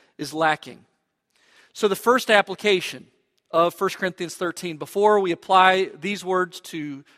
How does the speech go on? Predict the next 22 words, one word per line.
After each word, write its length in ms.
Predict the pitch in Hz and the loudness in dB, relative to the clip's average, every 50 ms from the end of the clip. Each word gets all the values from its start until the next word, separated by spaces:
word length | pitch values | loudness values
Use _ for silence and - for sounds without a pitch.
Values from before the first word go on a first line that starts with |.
| _ _ | _ _
Christian 360 | - - 185 - - - 151 | -8 -8 -8 -8 -8 -12 -6
marriage, 460 | 147 175 196 196 190 185 180 170 - - | -2 2 4 4 4 4 2 0 -4 -14
to 100 | - - | -16 -14
Christian 300 | - 165 - - 139 - | -14 -14 -14 -14 -12 -6
family, 420 | - 190 185 180 175 175 175 165 | 0 0 2 2 0 -2 -6 -8
to 60 | - | -8
compassion 480 | - - - - 165 170 156 - - 160 | -12 -18 -8 -4 -2 -2 -2 -4 -8 -12
ministry, 540 | 151 151 151 139 - - 156 139 135 135 _ _ - - - - - - - - - - _ - | -12 -12 -12 -12 -14 -14 -14 -14 -14 -14 _ _ -20 -20 -20 -20 -20 -20 -20 -20 -20 -20 _ -6
is 160 | - 165 - | -6 -6 -4
to 100 | - 170 | -6 -8
use 340 | 156 151 196 220 240 202 - | -6 -2 0 0 0 0 -2
this 140 | 220 - - | -4 -8 -6
chapter 440 | - - 196 190 180 - - 151 | 0 4 6 6 6 4 0 -18
to 100 | 131 151 | -16 -14
spur 460 | 147 - - - 214 214 208 214 202 208 - | -14 -14 -8 -2 2 4 4 4 2 0 -4
each 260 | 220 196 180 - - | -8 -10 -8 -10 -10
one 220 | 202 202 208 196 190 | -4 -2 0 0 0
of 100 | 165 143 | 0 -2
us 320 | 147 139 131 - - - | -6 -10 -10 -12 -16 -20
toward 380 | - - - 185 170 156 143 127 | -16 -10 -6 -6 -6 -6 -6 -4
deep, 260 | 185 208 202 - - | -4 -4 -4 -2 0
loving 420 | 185 180 175 170 180 170 165 170 | 0 0 0 0 -4 -10 -10 -14